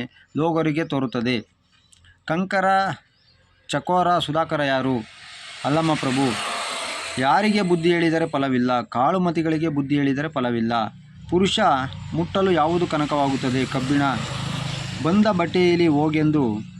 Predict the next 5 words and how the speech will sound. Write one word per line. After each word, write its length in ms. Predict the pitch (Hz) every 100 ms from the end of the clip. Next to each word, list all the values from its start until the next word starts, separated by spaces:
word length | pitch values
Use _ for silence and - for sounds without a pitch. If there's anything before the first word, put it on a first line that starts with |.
| - -
ಅಲ್ಲಮ್ಮ 300 | 139 175 175
ಯಾರಿಗೆ 380 | 143 147 160 151
ಹೇಳುತ್ತಾನೆ? 640 | 143 139 135 123 123 113 117
ಮಾಯೆಗೆ 400 | 131 160 165 156
ಹೇಳುತ್ತಾನೆ. 520 | 143 135 127 123